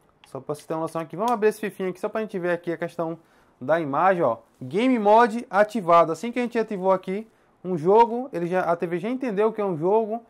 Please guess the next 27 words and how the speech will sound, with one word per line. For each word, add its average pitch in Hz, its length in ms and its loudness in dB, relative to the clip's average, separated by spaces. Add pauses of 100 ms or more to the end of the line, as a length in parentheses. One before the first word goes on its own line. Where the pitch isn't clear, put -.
(320)
e 147 120 -12
já 180 160 4
ativou 196 440 0
o 180 60 -4
Game 190 460 -4
Mode. 143 600 2 (460)
Você - 140 -12
quer 165 180 -4
jogar 165 220 2
o 160 40 2
fifinha 160 500 -10
aí 165 40 -4
e 160 60 -8
tudo 147 180 -12
mais? 180 480 -2 (1160)
Vamos 127 180 -10
aguardar 135 380 0
aqui 131 120 -12
iniciar, 180 480 2
só 208 140 -8
pra 214 140 -4
gente 202 160 -8
ter 196 100 -6
uma 196 80 -2
noção 185 320 -4
aqui, 185 380 -8
ver. 170 240 -4